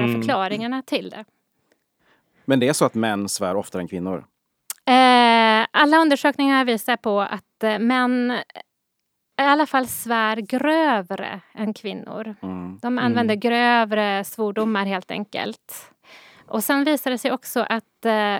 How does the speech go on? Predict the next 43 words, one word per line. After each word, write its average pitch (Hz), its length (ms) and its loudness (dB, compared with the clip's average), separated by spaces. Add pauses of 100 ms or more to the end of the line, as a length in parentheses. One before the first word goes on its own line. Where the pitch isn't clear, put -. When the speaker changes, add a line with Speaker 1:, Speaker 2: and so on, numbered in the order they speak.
(120)
Speaker 2:
kvinnor 269 360 -2
tenderar 240 680 0
att 208 100 -14
svära 214 320 -4
mer 226 340 -2
om 208 140 -6
de 202 140 -8
är 208 40 -8
i 196 40 -8
sällskap - 460 -10
med 214 140 -4
andra 220 240 0
kvinnor. 220 500 0 (260)
Och 233 200 -4
män 262 240 2
tenderar 214 420 0
att 202 80 -6
svära 202 280 -8
mer 240 340 -2
om 202 140 -4
de - 180 -8
är 196 180 -8
i 190 40 -10
sällskap - 540 -10
med 214 140 -6
andra 208 400 -6
män. 254 480 0 (160)
Speaker 3:
Mhm. 208 280 -2
Speaker 2:
Men 240 160 2
när 254 100 2
vi 269 60 2
har 277 100 2
en 269 60 2
Speaker 1:
Mm. 247 120 0
Speaker 2:
blandad 277 640 0
grupp, - 540 -6
då 269 240 -2 (140)
uttrycker 294 460 -2
vi 269 80 0
oss 262 220 -4
mer 247 160 -4
försiktigt. - 1080 -6
Speaker 3:
Mhm. 113 600 -6